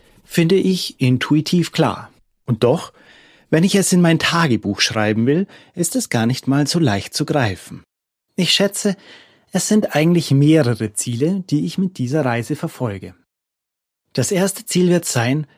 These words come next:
ein Gefühl dafür zu bekommen, wie Online-Marketing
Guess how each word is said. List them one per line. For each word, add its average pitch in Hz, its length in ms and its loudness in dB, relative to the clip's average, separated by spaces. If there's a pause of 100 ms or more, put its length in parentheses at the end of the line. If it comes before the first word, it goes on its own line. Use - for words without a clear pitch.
(140)
ein 143 140 0
Gefühl 143 420 0
dafür 120 460 -2
zu - 160 -8
bekommen, 135 680 -6 (140)
wie 135 240 -2
Online-Marketing 131 1040 0